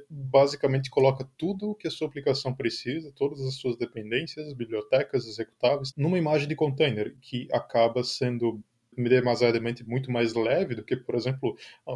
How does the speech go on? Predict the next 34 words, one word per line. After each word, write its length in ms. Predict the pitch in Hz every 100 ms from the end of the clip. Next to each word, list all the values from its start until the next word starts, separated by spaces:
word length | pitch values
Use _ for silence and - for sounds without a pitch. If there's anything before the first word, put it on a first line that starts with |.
| 131
uma 180 | 139 123
das 120 | 117
soluções 420 | - 117 110 120
que 80 | 117
existiam 400 | 113 110 - 123
até 200 | 117 123
então, 240 | 117 123 170
que 120 | 220
eram 160 | 190
máquinas 360 | 123 135 123 107
virtuais. 580 | 110 - 131 113 - - - -
A 80 | 113
apresentação 580 | 113 120 123 123 - 120
do 160 | 117 113
Docker, 440 | 120 151 - 117
que 320 | - 120 113
eu 140 | 117 113
lembro 220 | 123 139
que 100 | -
uma, 140 | 127
um 280 | 123 127 127
dos 380 | 113 110 - - _ _
criadores 420 | - 127 120 123 117
do 80 |
Docker 300 | 117 117 -
acabou 300 | 113 117 120
até 140 | 131 131
mencionando, 520 | 120 120 123 120 165
que, 100 | -
pô, 220 | 131 160
um 160 | - 170
exemplo 300 | 139 151 -
clássico 480 | - 135 175 - 135
é, 140 | 143